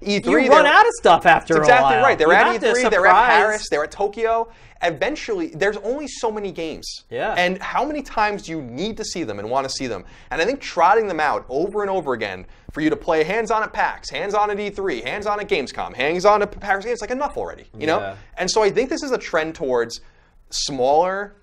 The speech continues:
Speaker 1: um, presences
Speaker 2: Intimate.
Speaker 1: at, at, yeah, more intimate presences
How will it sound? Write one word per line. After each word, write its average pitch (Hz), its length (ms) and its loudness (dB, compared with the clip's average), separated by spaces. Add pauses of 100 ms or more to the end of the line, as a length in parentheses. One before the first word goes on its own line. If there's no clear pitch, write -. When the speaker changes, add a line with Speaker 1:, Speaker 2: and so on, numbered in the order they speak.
Speaker 1:
um, 117 540 -2 (140)
presences 160 600 0
Speaker 2:
Intimate. 151 160 0
Speaker 1:
at, 139 240 4
at, 143 180 2
yeah, 165 160 4
more 131 220 0
intimate 185 300 -6
presences 151 420 -2